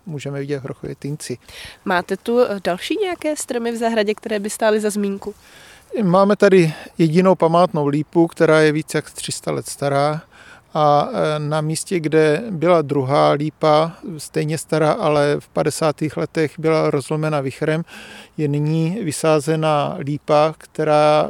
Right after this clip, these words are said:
Speaker 1: byla vysázena ke stomiletomu výročí od narození Ladislava Zadrobilka. A takovej zajímavý zážitek z toho je, že u tohoto vysázení byl, eh,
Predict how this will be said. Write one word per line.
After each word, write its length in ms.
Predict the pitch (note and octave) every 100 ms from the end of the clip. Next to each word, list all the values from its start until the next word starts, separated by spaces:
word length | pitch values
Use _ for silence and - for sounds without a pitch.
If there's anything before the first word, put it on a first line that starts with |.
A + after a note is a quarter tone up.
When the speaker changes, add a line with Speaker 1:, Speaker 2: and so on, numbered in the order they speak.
| G#3
Speaker 1:
byla 340 | D#3 D#3 D#3 - _
vysázena 680 | G#3+ D3 - D#3 D3 D#3+ D#3
ke 300 | D#3 - D#3+
stomiletomu 560 | C#3+ - D#3 D3+ E3+ D#3+
výročí 440 | D3+ D#3 E3 -
od 160 | D#3 D#3 _
narození 580 | D#3 C#3+ D3+ D#3 D#3+ D#3 - - - - - - -
Ladislava 520 | D#3+ E3 - D#3+ D3+
Zadrobilka. 880 | C3+ C#3 D#3 D#3 D#3+ - E3 E3 E3 -
A 80 | -
takovej 560 | - D#3+ E3+ E3 E3 D#3+ - - - - - - _ _ _ A#4+
zajímavý 720 | G#3 E3+ F3 F3+ F3+ F3 E3 C#3+ - - - F#3+
zážitek 540 | D#3+ E3 E3 F#3 F#3 E3
z 80 |
toho 200 | - D#3 D#3+
je, 240 | D#3+ D#3+
že 220 | D3 D#3+ G4
u 280 | E3 F3 C4+ -
tohoto 400 | E3+ C3+ F3 E3
vysázení 720 | D#3+ E3+ E3 D3+ D#3+ E3 D#3+
byl, 440 | D#3 D#3 D#3 D#3+ E3
eh, 40 | D#3